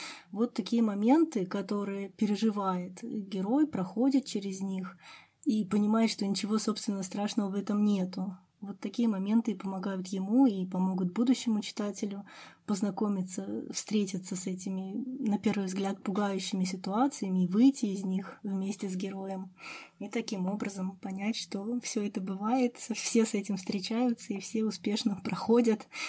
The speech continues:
и тогда уже, можно сказать, в полном смысле переходят из детского сада в школу.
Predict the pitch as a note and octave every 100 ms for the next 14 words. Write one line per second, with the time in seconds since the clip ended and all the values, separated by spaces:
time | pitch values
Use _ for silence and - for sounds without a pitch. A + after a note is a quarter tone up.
0 | - - - G#3+ G#3 F#3 G3 G3+ G3 F3+
1 | F#3+ F#3 - G3 F#3+ - G3 G3 G3 G3+
2 | F#3+ F#3 - G3+ - G3+ F#3+ F#3+ F#3+ -
3 | _ _ - F3+ F#3+ F#3 - F3+ F3 G#3
4 | A3+ G#3 F#3 - G3 G3 G3